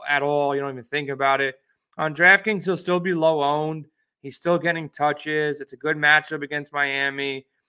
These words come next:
Um, I prefer him over Mike Davis, as crazy as this sounds. We have Mike Davis projected for, you know, fourteen points and, and Patterson, like, sixteen and a half. So when it comes down to it, they're pretty much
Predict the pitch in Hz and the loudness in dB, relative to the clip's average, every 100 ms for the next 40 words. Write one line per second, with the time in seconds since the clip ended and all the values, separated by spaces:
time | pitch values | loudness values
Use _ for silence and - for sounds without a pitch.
0 | _ 156 143 143 135 135 147 131 160 156 | _ -2 2 2 2 -2 -4 -4 -2 0
1 | 170 156 151 151 147 147 135 143 139 143 | 0 0 -2 -2 -2 -4 -2 -2 -2 -6
2 | 139 - 139 143 131 131 135 - 135 131 | -8 -8 -2 0 -2 -6 -10 -2 2 2
3 | 131 131 - _ _ - 156 165 160 160 | -2 -8 -16 _ _ -6 4 4 4 2
4 | - 151 147 143 - 135 143 139 139 139 | 2 -2 -2 -4 -8 -2 0 0 -4 -4
5 | 135 131 - _ _ _ 185 151 135 - | -2 -4 -8 _ _ _ -6 -6 -6 -4
6 | 165 160 160 156 147 151 151 147 147 - | -4 -4 -6 -10 -10 -6 -4 -4 -6 -16
7 | _ _ - 139 139 143 - 151 143 139 | _ _ -6 -4 -4 -6 -2 2 2 2
8 | 151 139 135 - - - - 139 131 123 | -6 -6 -8 -8 -16 -18 -12 -8 -6 -6
9 | 127 131 143 - - - 143 139 135 - | -2 -2 -2 -6 -16 -4 -2 -2 -4 -12
10 | _ _ _ _ _ _ 151 151 165 160 | _ _ _ _ _ _ -8 -4 -2 -2
11 | 135 151 156 165 160 156 147 131 - 156 | 2 2 2 -2 -2 -2 -2 -4 -4 -4
12 | 151 147 143 | -2 -2 -2